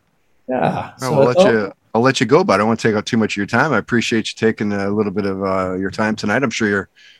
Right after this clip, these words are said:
Speaker 2: probably, what are you working on right now? What are you knee deep in?
Speaker 1: Um, J-, actually, Jonathan Waugh, Patrick Waugh's son,
Speaker 2: Oh.
Speaker 1: uh, the great goalie, uh, is an amazing, amazing singer. And, um,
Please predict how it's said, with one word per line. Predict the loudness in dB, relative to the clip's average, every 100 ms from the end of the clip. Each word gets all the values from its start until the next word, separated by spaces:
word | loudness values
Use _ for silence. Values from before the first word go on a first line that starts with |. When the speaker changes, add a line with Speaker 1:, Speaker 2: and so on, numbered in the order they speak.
| _
Speaker 2:
probably, | 0 0 -2 -2
what | 0
are | 0
you | -2
working | -2 -2
on | -4
right | -4 -8
now? | -10
What | -8 -4
are |
you | -2
knee | -2
deep | 0 0 0
in? | -6 -10 _ _ _
Speaker 1:
Um, | 4 6 6 4 2 0
J-, | 2 2
actually, | 2 0
Jonathan | 2 2 2 2 0
Waugh, | 2 0 -4 -10 -6
Patrick | -4 0 0
Waugh's | 4 4 4 2 -2
son, | -2 0 -2 -4 -8 -14 -4
Speaker 2:
Oh. |
Speaker 1:
uh, | 0 0
the | 0
great | 2 2 4
goalie, | 4 6 6 2 0 -4
uh, | -4 -4
is | -2
an | -2
amazing, | -2 2 6 6 6 4 0
amazing | 0 0 -2 -4
singer. | -2 -2 0 0 -4 -12 _ _ _ _ -2
And, | 2 4 6 4 4
um, | 6 8 6 4